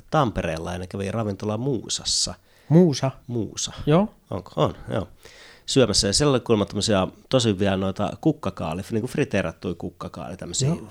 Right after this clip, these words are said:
Speaker 1: kukkakaali wings-tyyppisiä juttuja. Ja, ja sit mä ajattelin, että no vois kokeilla, ja löytyi Glorian ruuas ja viinissä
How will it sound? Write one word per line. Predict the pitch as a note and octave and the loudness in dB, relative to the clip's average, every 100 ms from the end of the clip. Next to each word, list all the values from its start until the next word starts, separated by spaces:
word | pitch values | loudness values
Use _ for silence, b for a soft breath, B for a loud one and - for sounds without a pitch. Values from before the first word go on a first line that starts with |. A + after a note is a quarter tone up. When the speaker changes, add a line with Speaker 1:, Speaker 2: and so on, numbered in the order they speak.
| - | -12
Speaker 1:
kukkakaali | F#2+ - F#2+ F2+ F2+ | -12 -10 -8 -8 -6
wings-tyyppisiä | F#2 F#2+ F2+ - - E2 - F#2+ - - | -6 -8 -4 -4 -4 -8 -6 -6 -4 -6
juttuja. | - - F#2+ F2 | -12 -8 -6 -4
Ja, | F2+ F2+ - - B B B B B B - | -6 -8 -12 -20 B B B B B B -2
ja | |
sit | A#2+ | 0
mä | C3 A#2 - | 2 2 0
ajattelin, | A2+ A2+ A#2 G#2 | -4 -2 0 -2
että | - C3 | -2 -4
no | A2+ | 0
vois | C3+ - | 0 0
kokeilla, | - F3 - G2+ F#2 F#2+ | 0 0 4 2 2 -2
ja | G2 G#2 - A#2+ | -2 -4 -4 -2
löytyi | C3 B2+ B2 A2+ - - A#2+ | 0 0 0 -2 -4 -16 -10
Glorian | B2+ E3+ C#3 F#2+ F#2+ F#2+ F#2 | 0 4 4 2 -2 -2 -6
ruuas | A2 B2+ G#2+ F2+ | -4 -2 0 0
ja | G2+ | -2
viinissä | A2+ G2 F2 - - | -2 -4 -4 -2 -2